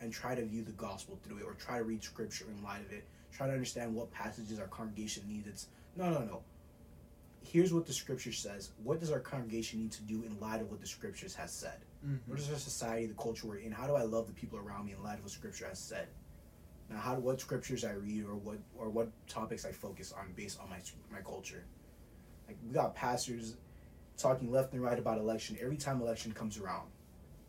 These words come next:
Speaker 1: Every time something about office comes around, Democrats are, "The person in our,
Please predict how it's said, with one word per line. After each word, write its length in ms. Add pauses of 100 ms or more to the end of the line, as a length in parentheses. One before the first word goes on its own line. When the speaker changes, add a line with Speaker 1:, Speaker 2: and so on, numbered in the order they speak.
(320)
Speaker 1:
Every 180
time 200
something 220
about 160
office 320
comes 160
around, 300
Democrats 540 (320)
are, 500 (1000)
"The 80
person 340
in 100
our, 300